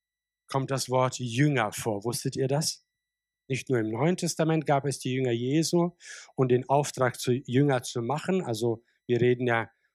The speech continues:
oft von Jüngerschaft in Gemeinden. Auch im Alten Testament gab es schon Jünger. Ich lese aus Jesaja Kapitel fünfzig.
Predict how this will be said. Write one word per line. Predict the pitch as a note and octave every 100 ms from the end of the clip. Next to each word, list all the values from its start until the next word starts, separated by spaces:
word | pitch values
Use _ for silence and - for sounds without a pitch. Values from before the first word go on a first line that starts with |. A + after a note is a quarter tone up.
| -
oft | D3+ -
von | - A#2 G2+
Jüngerschaft | C3+ E3+ E3 D#3 E3+ D#3 -
in | - D#3
Gemeinden. | D3 D3 D3+ E3 G3+ A3 _ _ _ _ _ _ _ _ _ _ _ _ _
Auch | C#3+ D#3+
im | C#3+
Alten | F3 G3+ F3+ D3+
Testament | B2+ - B2+ A#2+ A2+
gab | A#2+ A2+ B2
es | -
schon | B2+ A#2 G#2
Jünger. | C3 B2+ G#2 - _ _ _ _ _ _ _ _ _ _ _ _ _ _ _ _ -
Ich | -
lese | D3 E3+ D#3 D3+
aus | C3+ -
Jesaja | C3+ B2+ D3 D3
Kapitel | D3 C#3 C#3 C#3
fünfzig. | - D3+ D3 - G#2 -